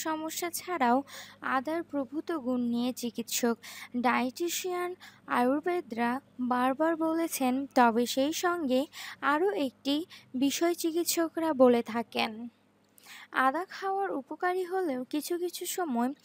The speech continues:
অত্যন্ত উপকারী এই খাবারই হয়ে উঠতে পারে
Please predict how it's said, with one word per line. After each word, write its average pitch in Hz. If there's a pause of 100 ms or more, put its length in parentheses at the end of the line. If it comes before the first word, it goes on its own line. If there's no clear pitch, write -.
(300)
অত্যন্ত 339 (160)
উপকারী 247 (140)
এই 233 (100)
খাবারই 254
হয়ে 330
উঠতে 302
পারে 262